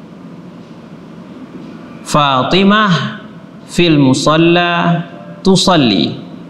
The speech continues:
Fatimah fil musalla tusalli. Ya, ingat kalau dia perempuan diawali dengan huruf ta.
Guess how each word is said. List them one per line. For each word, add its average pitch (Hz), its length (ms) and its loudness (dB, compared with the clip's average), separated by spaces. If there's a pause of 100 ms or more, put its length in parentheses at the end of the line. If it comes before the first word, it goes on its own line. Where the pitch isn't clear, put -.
(520)
Fatimah 170 1120 2 (480)
fil 175 320 2
musalla 147 1040 2 (560)
tusalli. 131 1040 2 (640)
Ya, 113 160 2
ingat 147 320 2
kalau 139 160 4
dia 135 80 4
perempuan 139 640 4 (320)
diawali 117 400 4
dengan 127 160 4
huruf 127 320 2
ta. - 320 -2